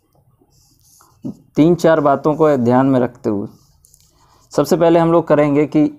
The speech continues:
कहीं उसमें जोड़ या घटाना तो नहीं है, या उसका हम क्या करेंगे, डिफरेंस ले लेंगे या हम लोग अंतर कर लेंगे उसका।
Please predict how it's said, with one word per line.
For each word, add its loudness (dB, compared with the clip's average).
कहीं 2
उसमें 0
जोड़ 2
या 2
घटाना -2
तो -6
नहीं -4
है, -8
या 2
उसका -2
हम -2
क्या 0
करेंगे, 0
डिफरेंस -2
ले -4
लेंगे -12
या 0
हम -4
लोग -2
अंतर -2
कर -10
लेंगे -14
उसका। -16